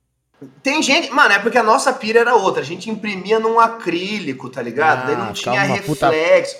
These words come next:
Speaker 2: peça de
Speaker 1: É,
Speaker 2: arte. Tá.
Speaker 1: era um negócio muito sinistro, a gente fez um quadro, cara, de três metros por dois de um barco gigante, assim, que até hoje eu falo assim, "Mano, foi o quadro mais foda que eu já fiz na minha vida", só que era foto, tá, gente? Não era pintura.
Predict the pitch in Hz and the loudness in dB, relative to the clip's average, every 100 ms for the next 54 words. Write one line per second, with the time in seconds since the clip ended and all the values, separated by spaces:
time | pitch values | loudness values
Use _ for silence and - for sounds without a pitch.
0 | - 143 131 135 123 127 247 254 131 - | -6 -6 -4 -6 -2 2 4 4 2 -4
1 | - _ _ 120 147 233 285 247 214 262 | -18 _ _ 0 4 4 4 2 4 2
2 | 311 277 247 302 - 240 220 165 185 202 | 0 -4 -4 -4 -6 -6 -6 -6 -10 -8
3 | 247 285 269 - 180 214 180 135 135 127 | -8 -8 -8 2 4 4 0 -6 -6 -6
4 | 139 - 180 247 262 165 170 214 214 190 | -8 -10 -6 -4 -4 -4 -4 -4 -8 -14
5 | - 175 151 139 185 180 139 160 135 131 | -8 -6 -4 -2 -2 -4 -8 -10 -4 0
6 | 160 202 - 147 131 139 147 202 190 160 | 0 0 -6 -10 -10 -4 -4 -2 -8 -10
7 | - 165 - 240 254 226 214 185 185 196 | -6 -6 -2 0 2 2 2 -2 -4 -4
8 | 196 160 127 - _ - 185 190 - 156 | -4 -4 -6 -14 _ -8 -4 -4 -8 -4
9 | 185 185 185 185 226 - - 175 180 185 | 0 2 0 -4 -4 -6 -2 0 0 -4
10 | 175 165 170 170 185 170 170 190 202 220 | -6 -6 -6 -2 -2 -2 -4 -4 -2 -2
11 | - 180 160 - 143 147 131 113 131 139 | 2 2 2 -2 0 0 -4 -10 -4 -2
12 | 156 151 185 190 165 117 110 | -2 -4 -10 -10 -10 -10 -12